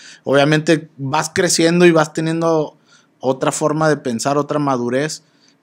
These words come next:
pero me quedo con La Volpe por eso, por la parte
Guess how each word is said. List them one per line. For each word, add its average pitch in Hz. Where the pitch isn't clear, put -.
pero 120
me 117
quedo 135
con 151
La 131
Volpe 123
por 117
eso, 110
por 110
la 104
parte 127